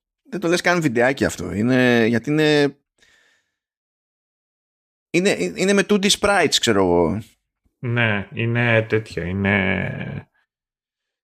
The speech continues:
Speaker 2: ξέρω εγώ, Tekken τρία.
Speaker 1: Ούτε, τι
Speaker 2: Ή
Speaker 1: Tekken
Speaker 2: όχι.
Speaker 1: τρία; Tekken τρία είχε C G I κανονικό,
Speaker 2: Sonic.
Speaker 1: ρε.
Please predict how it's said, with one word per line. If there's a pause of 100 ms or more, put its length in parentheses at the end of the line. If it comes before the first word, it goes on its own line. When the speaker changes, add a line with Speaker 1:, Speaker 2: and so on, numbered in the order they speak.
(160)
Speaker 2:
ξέρω
εγώ, (880)
Tekken
τρία. (580)
Speaker 1:
Ούτε,
τι
Speaker 2:
Ή
Speaker 1:
Tekken
Speaker 2:
όχι.
Speaker 1:
τρία;
Tekken
τρία
είχε
C
G
I
κανονικό,
Speaker 2:
Sonic.
Speaker 1:
ρε.